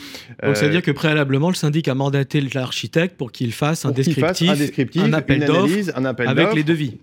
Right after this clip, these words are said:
Speaker 2: classique, faut, finalement, un, une procédure
Speaker 1: C'est des
Speaker 2: classique,
Speaker 1: travaux,
Speaker 2: euh,
Speaker 1: c'est des
Speaker 2: classique,
Speaker 1: travaux.
Speaker 2: euh, classique de
Speaker 1: Hmm.
Speaker 2: travaux. Alors, il se peut que, au titre de, de, de cet arrêté, il
Speaker 1: Hmm.
Speaker 2: puisse y avoir parfois des défaillances. Alors, des défaillances, euh, de, de, de co-, de, de, d'un ou plusieurs copropriétaires.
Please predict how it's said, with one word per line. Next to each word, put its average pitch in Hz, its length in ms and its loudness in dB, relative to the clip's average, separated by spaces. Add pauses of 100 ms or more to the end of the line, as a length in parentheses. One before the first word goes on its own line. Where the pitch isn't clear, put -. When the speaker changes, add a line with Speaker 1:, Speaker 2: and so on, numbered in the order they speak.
Speaker 2:
classique, 175 400 -2
faut, 113 200 -8 (200)
finalement, 139 500 -2
un, 117 160 -6
une 117 140 -2
procédure 113 260 -4
Speaker 1:
C'est 156 80 2
des 170 80 4
Speaker 2:
classique, 202 200 2
Speaker 1:
travaux, 262 180 2
Speaker 2:
euh, - 20 0
Speaker 1:
c'est 120 140 0
des 147 80 0
Speaker 2:
classique, 196 320 2
Speaker 1:
travaux. 127 160 -2
Speaker 2:
euh, - 20 -6
classique 151 340 -2
de 165 80 2
Speaker 1:
Hmm. 151 40 -4
Speaker 2:
travaux. 127 280 -6 (440)
Alors, 117 180 -2
il 147 80 -2
se - 80 -8
peut 220 220 2
que, 190 400 0
au 131 80 -2
titre - 320 -6
de, 117 200 -2
de, 110 240 -4
de 113 160 -4
cet 113 240 -4
arrêté, 120 480 -2
il 127 100 -2
Speaker 1:
Hmm. - 20 -8
Speaker 2:
puisse 131 180 -8
y - 40 -4
avoir 170 200 -4
parfois 151 240 -6
des 131 80 -2
défaillances. 143 640 -4 (180)
Alors, 98 180 -16
des 104 120 -8
défaillances, 131 600 -4
euh, 107 300 -4
de, 107 400 -4
de, 110 220 -2
de 123 180 0
co-, 165 220 -4
de, 120 260 -4
de, 120 220 -2
d'un 143 220 -2
ou 170 120 -2
plusieurs 139 380 -4
copropriétaires. 135 640 -4